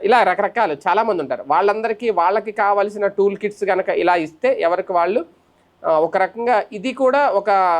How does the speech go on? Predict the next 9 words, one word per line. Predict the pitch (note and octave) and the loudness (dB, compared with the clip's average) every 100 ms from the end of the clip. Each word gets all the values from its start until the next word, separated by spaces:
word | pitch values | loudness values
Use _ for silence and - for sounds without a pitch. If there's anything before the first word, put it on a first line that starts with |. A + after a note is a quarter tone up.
| D3+ E3+ | -2 -2
వాళ్ళకి | F#3+ A3+ A3+ A#3 | 0 0 -4 -2
చాలా | A3+ | 0
గుర్తుండిపోద్ది. | G#3+ G#3+ - B3+ A3+ E3 D3+ | 0 -2 -4 -2 0 2 2
ఆ | |
టూల్ | D3+ _ A#3 C4+ C#4 | -2 _ -4 -2 -2
కిట్ | C4+ B3 C4+ | -4 -6 0
వాడినంతసేపు | A#3 B3+ B3+ A#3+ A#3 A3 A#3+ | 2 2 -2 0 -2 0 -2
ఇది | G#3+ | 0
నాకు | A3 G3+ F3+ | 0 2 0